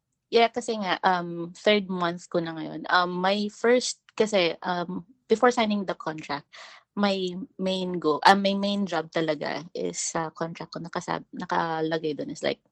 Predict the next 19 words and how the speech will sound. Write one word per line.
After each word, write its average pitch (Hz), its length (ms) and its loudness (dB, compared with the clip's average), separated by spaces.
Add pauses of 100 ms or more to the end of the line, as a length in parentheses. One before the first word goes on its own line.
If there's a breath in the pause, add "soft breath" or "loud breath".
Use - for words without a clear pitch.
parang 151 260 0
marketing 151 560 -4
stuff. - 440 -8 (580 loud breath)
Uh, 165 220 6
marketing 175 460 2
yung 170 180 0
work 156 280 -4
ko. - 340 -6 (140)
Market, 160 360 -6 (160)
uh, 170 240 6
online 185 280 2
marketing. - 360 -12 (400 loud breath)
But - 160 6
eventually, 196 720 4
they 196 240 2
saw 170 480 4 (160)
na 160 160 -2
I, 151 320 -2
I, 156 300 -2